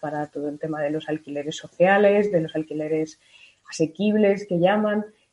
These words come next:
y todo este tema de el residencial en sí está siendo muy, muy, muy interesante para, para la, para todos aquellos que tienen,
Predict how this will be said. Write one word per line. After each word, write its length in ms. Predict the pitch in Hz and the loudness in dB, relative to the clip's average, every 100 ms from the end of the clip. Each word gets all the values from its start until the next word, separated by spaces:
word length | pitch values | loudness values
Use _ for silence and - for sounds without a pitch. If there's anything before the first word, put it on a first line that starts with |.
| _ | _
y 160 | 185 175 | -6 0
todo 260 | 175 180 | 4 4
este 240 | 202 - 196 | 2 0 -2
tema 320 | 196 208 208 | 0 2 2
de 680 | 196 190 185 180 175 - - | 4 4 2 2 2 2 2
el 120 | 170 | 4
residencial 720 | 170 170 180 156 160 185 196 | 4 2 2 0 2 2 4
en 140 | 196 185 | 2 -2
sí 380 | - 226 262 - | 0 0 0 -4
está 280 | 160 - 151 | -10 -8 -12
siendo 520 | - 170 196 233 233 - | -6 -2 0 0 -2 -4
muy, 340 | 165 170 190 | 0 0 0
muy, 140 | 190 185 | -2 -4
muy 180 | 180 | -2
interesante 640 | 180 175 165 170 185 170 160 | 0 2 2 0 -4 -4 -4
para, 600 | 139 139 139 139 135 - _ _ | -6 -8 -8 -10 -14 -18 _ _
para 200 | 151 143 | -10 -8
la, 280 | 139 135 - _ - - | -10 -14 -20 _ -20 -8
para 200 | 147 139 | -6 -6
todos 380 | - - 151 160 | -8 -6 -4 -2
aquellos 320 | 165 156 160 | -2 -2 -4
que 80 | 165 | -4
tienen, 520 | 160 160 160 156 | -4 -2 -2 -4